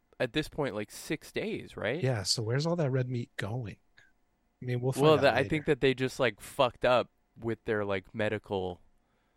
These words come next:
Speaker 1: It,
Speaker 2: Yeah,
Speaker 1: it is,
Speaker 2: definitely.
Speaker 1: like, a funny
Speaker 2: Mm-hmm.
Speaker 1: visual to have them, like, put a camera up his butt, but, like, that is never what they would do in this
Speaker 2: Yeah.
Speaker 1: scenario if he was constipated.
Speaker 2: Um,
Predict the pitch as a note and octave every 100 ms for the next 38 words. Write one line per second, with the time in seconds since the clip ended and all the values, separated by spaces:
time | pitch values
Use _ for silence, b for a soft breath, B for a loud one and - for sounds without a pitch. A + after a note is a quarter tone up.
0 | _ _ _ _ _ _ _ _ - D3+
1 | D3 A#2+ A#2 E3+ E3 A2 A#2+ G2+ D#3 C3+
2 | - D3 C3+ A2+ B2+ B2 B2 A#2+ G#2+ G#2
3 | A2 G#2 G2 G#2 G2 F#2+ - C3 G#2 -
4 | A#2 B2+ A2 F#2 F#2 F#2 F2+ - F2+ -
5 | - G2 G2+ F#2+ A2 A2 G#2 G#2+ G#2 G#2+
6 | G2+ F#2+ F#2+ G2 G2 F2 G2+ G#2 F#2 F2+
7 | F2+ F2+ - - - - G2 G#2+ G#2 F#2+
8 | - A#1 - - F#2+ - - G2 - -
9 | A#2 A2 G2+ G#2